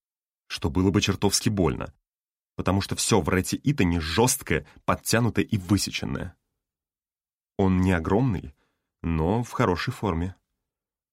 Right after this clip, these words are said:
Телосложение пловца. Достаточно крепкое, но не громоздкое. И, может быть, именно поэтому я так взволнована.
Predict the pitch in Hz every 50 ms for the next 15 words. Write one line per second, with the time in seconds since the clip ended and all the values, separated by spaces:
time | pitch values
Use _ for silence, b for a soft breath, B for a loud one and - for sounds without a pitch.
0 | _ _ - - 95 92 92 - 104 104 98 110 104 104 101 - 104 107 - -
1 | - - 71 - - - _ _ _ _ _ _ _ _ _ _ _ _ _ _
2 | _ _ _ _ _ _ _ - - - 80 - - 90 80 - - - 85 78
3 | - 90 113 131 - - - 80 71 - - - - - 78 78 78 76 73 76
4 | 82 90 101 110 120 123 113 87 80 - - - 101 95 92 - _ _ _ _
5 | _ _ _ _ _ _ _ _ _ _ _ _ _ _ _ _ _ _ _ _
6 | _ _ - 87 87 87 95 101 95 92 90 95 95 - - - - - _ _
7 | - 87 85 80 80 76 - 87 104 135 - 117 104 92 90 78 - 78 73 80
8 | 76 80 87 95 101 90 73 65 67 - - -